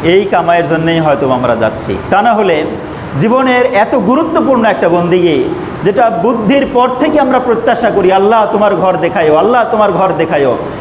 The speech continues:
আল্লাহ মক্কা মদিনা সফর করাইও", এই যে স্বপ্ন, এই যে চাওয়া, এই স্বপ্নের বন্দিগি আমি করতে যাচ্ছি, কিন্তু কোনোদিন একজনের কাছে বসে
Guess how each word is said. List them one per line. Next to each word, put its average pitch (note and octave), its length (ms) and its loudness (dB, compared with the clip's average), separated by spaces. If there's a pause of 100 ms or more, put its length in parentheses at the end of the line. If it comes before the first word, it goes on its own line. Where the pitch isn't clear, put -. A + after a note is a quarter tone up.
(140)
আল্লাহ B3+ 400 2
মক্কা A#3+ 320 0
মদিনা G#3+ 320 0
সফর F#3+ 340 0
করাইও", E3+ 420 2
এই D4 140 2
যে C#4+ 140 2
স্বপ্ন, F#3+ 600 0 (360)
এই C4+ 200 4
যে C4+ 220 2
চাওয়া, G3+ 540 2
এই C4+ 160 0
স্বপ্নের A#3+ 480 0
বন্দিগি G#3+ 460 0
আমি G#3 200 -2
করতে G3+ 300 0
যাচ্ছি, F3 640 0 (260)
কিন্তু B3+ 280 0
কোনোদিন B3+ 600 2
একজনের G#3 380 0
কাছে G3 220 0
বসে E3+ 440 0